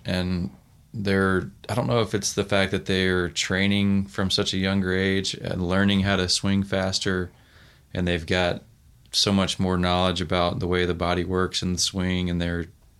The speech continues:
not only having a, their swing coaches teach them how to hit it further, but their trainers are training their bodies how to be stronger and,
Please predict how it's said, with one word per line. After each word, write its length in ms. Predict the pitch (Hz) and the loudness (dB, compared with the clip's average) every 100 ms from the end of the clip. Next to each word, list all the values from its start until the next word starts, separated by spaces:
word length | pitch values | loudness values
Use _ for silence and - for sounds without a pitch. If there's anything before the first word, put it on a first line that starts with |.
| - - | -20 -8
not 180 | 92 95 | -2 0
only 220 | 92 90 | 0 0
having 280 | 90 87 90 | 0 -2 -2
a, 140 | 85 - _ | -4 -6 _
their 140 | - 90 | -4 0
swing 300 | - 98 95 | 0 2 0
coaches 600 | - 101 98 101 98 - - | 2 2 2 0 -2 -2 -8
teach 260 | - 101 - | -4 -2 -2
them 120 | 98 | -2
how 120 | 98 | -2
to 100 | 92 | -2
hit 120 | 95 95 | 0 -2
it 120 | - - - - | -2 -10 -20 -6
further, 540 | 95 98 98 98 92 - - - - - - | -2 2 2 2 0 -8 -20 -20 -20 -20 -6
but 140 | 98 92 | -4 0
their 160 | 87 | 0
trainers 680 | 78 - 98 92 92 90 82 | 0 -2 0 2 2 0 -2
are 120 | 82 | -4
training 460 | 80 - 101 92 90 | -6 -4 0 2 2
their 120 | 87 | 0
bodies 520 | 80 85 87 87 85 | -2 -2 0 0 -2
how 120 | - 85 | -4 -4
to 80 | |
be 180 | 82 87 | -4 -6
stronger 580 | 82 - 90 90 87 87 | -6 -4 -2 -2 -2 -2
and, 180 | 82 | -4